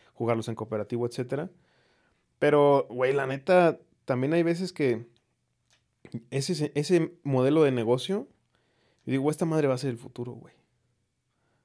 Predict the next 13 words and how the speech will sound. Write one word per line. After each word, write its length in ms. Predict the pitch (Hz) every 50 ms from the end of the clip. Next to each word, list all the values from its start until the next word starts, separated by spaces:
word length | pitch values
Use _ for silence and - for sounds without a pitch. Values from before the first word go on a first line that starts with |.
| _ _ _ _ -
De 80 | 117 113
verdad, 200 | 117 127 139 135
yo 160 | 151 170 -
pienso 280 | - 190 185 - 196
que 100 | - 160
este 160 | 160 156 - 175
modelo 320 | 160 151 139 139 156 160
de 60 | 151
negocios 360 | 139 127 135 139 - 175 147
lo, 220 | 143 135 127 120 120
lo 160 | 120 123 120
empezó 380 | 117 117 117 120 113 - 156 165
Netflix. 600 | 170 175 180 175 - 226 240 226 - - - -